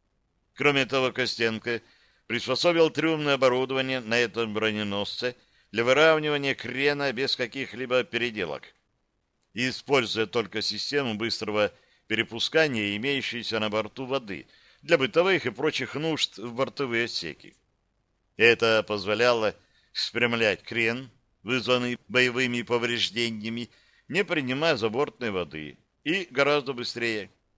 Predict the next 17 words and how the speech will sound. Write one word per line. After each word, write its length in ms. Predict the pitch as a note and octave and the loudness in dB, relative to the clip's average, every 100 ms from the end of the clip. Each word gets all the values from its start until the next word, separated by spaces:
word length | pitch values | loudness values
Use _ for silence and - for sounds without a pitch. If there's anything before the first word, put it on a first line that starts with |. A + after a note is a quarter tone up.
| _ _ _ _ | _ _ _ _
Были 240 | - A#2+ G2 | -8 -4 -2
также 500 | A2+ B2 A2 A2+ G#2+ _ _ _ - | 2 2 2 -2 -4 _ _ _ -8
загерметизированы 1400 | G2 B2 A2 A#2 A2+ A2 G2+ G2+ C3 C3+ A#2+ A2 A2 | 2 2 4 0 0 -6 -6 -4 -2 0 -2 -2 -4
носовой 640 | G2 A2+ - A2+ B2+ C3+ | -4 -4 -4 -4 -2 -2
и 40 | G#2 | -2
кормовой 640 | - G#2+ G#2+ A2+ A#2+ G#2+ _ _ | -4 -4 -2 -2 -2 -4 _ _
броневые 440 | A2+ A#2 A#2 A#2 A2+ | -4 -2 0 -2 -2
траверзы 760 | C3 B2 F#2+ E2+ D#2+ D2 D2+ _ _ _ | 2 2 2 -2 -10 -14 -16 _ _ _
в 60 | - | -2
средней 340 | D3+ C3+ G#2 | 0 2 0
батарее 560 | G2 G#2 B2+ C#3 D3+ C#3 | 0 0 2 2 0 -2
и 120 | G#2+ | -4
носовой 480 | G#2 G2+ A2+ C3 C#3+ | -2 0 2 2 0
и 240 | A#2 G#2 D#2+ | -2 -6 -10
в 80 | - | -2
кормовом 480 | A2+ A2+ A#2+ B2+ | -2 0 0 -2
каземате, 760 | G#2 A#2 G#2 A#2 F#2+ D#2+ - | -4 -8 -4 0 0 -2 -10